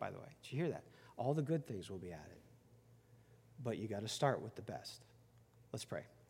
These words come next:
Father, thank you so much that in this world of a great many concerns, a great many, uh, things that we have influence in, and, and we've been very blessed to know of a great many things.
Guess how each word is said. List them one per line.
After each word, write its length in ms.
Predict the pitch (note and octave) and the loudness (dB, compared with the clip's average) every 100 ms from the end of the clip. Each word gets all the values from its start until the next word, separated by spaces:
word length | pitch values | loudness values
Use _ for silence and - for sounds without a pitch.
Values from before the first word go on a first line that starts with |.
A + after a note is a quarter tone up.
| - - - | -14 -12 6
Father, 220 | - E3 D#3 | 12 12 12
thank 180 | F#3+ | 12
you 60 | E3 | 10
so 280 | C#3+ - F#3+ | 10 12 12
much 360 | F3 C#3 - | 12 12 12
that 160 | D#3 C#3 | 8 10
in 120 | D3 | 12
this 220 | D3 C#3 | 12 10
world 420 | C#3+ D3 D#3+ D#3 C#3 | 10 12 12 12 12
of 140 | A2+ | 10
a 60 | A#2+ | 10
great 260 | C3 D3 | 12 12
many 340 | D3 C#3+ B2 A#2+ | 12 12 10 8
concerns, 800 | - C3+ - D#3+ C#3 G2 F#2+ - | 6 6 8 12 12 10 4 -2
a 80 | |
great 260 | G#2 C#3 C#3+ | 4 8 10
many, 300 | C#3 C3 B2 - - - - - | 10 10 8 2 -12 -14 -4 4
uh, 220 | G#2+ G2 - - - - - - - - - - | 6 6 2 -10 -20 -20 -20 -18 -20 -18 -20 2
things 380 | - D#3 D3+ - | 12 12 12 10
that 200 | D3+ C3+ | 12 12
we 120 | C#3 | 12
have 160 | C#3 C3 | 12 12
influence 580 | C#3+ F3 D#3+ F3 D#3+ - | 12 12 12 10 12 12
in, 300 | D#3+ D#3+ D#3 | 12 12 12
and, 240 | A#2 G#2+ - | 12 8 6
and 140 | B2+ | 8
we've 160 | C3+ C3+ | 10 10
been 160 | C#3 | 10
very 220 | C3 D#3+ | 12 12
blessed 760 | D3+ D3 E3+ A3 D3+ - - - | 12 12 12 12 12 12 0 6
to 100 | D#3+ | 10
know 280 | D3 D#3+ F3+ | 12 12 12
of 100 | D3 | 12
a 60 | C3 | 12
great 240 | C3+ D#3 | 12 12
many 220 | D3+ D3+ | 10 8
things. 580 | C3+ D#3+ D3+ A2 F#2 - | 8 10 10 8 2 -6